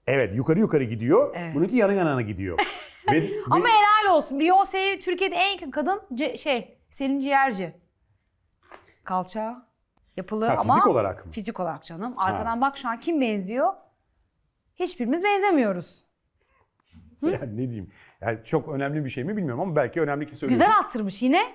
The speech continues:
Speaker 1: Öyle mi diyorsun ya?
Speaker 2: Sibel'den güzel attırmış.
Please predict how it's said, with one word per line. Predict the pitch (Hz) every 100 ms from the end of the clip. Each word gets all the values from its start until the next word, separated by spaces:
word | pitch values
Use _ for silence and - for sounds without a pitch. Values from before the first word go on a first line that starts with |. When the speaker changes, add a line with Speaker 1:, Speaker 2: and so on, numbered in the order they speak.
| - - - -
Speaker 1:
Öyle | 113 185
mi | 285
diyorsun | 156 113 101
ya? | 104 226 - _ _ _ _ _ _ _ _ -
Speaker 2:
Sibel'den | - 262 269 277 392
güzel | 381 427
attırmış. | 262 - 185 165 160 -